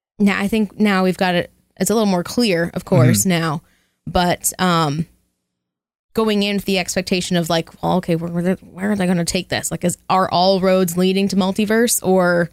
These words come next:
Speaker 2: Right, yeah.
Speaker 1: like, how, what exactly is this setting up for it?
Speaker 2: Mm.
Speaker 1: Like, what does Loki have to do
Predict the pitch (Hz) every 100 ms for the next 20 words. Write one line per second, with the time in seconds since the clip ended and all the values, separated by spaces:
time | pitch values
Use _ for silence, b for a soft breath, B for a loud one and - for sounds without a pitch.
0 | _ 143 131 113 - 120 117 107 - 196
1 | 196 220 233 240 254 220 240 233 196 202
2 | 208 208 - 180 185 175 - - 143 110
3 | - - 135 120 104 180 202 208 190 185
4 | 190 185 180 180 196 185 170